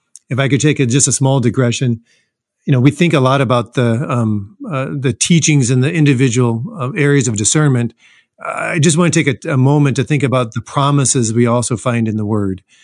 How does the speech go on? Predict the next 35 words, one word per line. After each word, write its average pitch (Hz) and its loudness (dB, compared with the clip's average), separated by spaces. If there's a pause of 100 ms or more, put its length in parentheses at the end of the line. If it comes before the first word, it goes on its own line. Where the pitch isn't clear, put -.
(120)
You 175 -4
know, 131 0
I 131 0
heard 143 2
somewhere 131 0
that 117 0
there 120 0
could 135 -2
be 123 2
over 120 2
three - -2
thousand 127 0
to 104 -2
seven 131 -2
thousand 117 -2
promises 131 -2
in 120 -2
God, 123 -2
God's 131 -2
Word 131 2
that 120 -2 (500)
we 139 4
know 143 4
that 139 2
He 127 2
says 139 0
what 127 2
He 123 2
means 131 2
and 120 0
He 120 2
means 123 0
what 120 0
He 113 0
says, 135 -2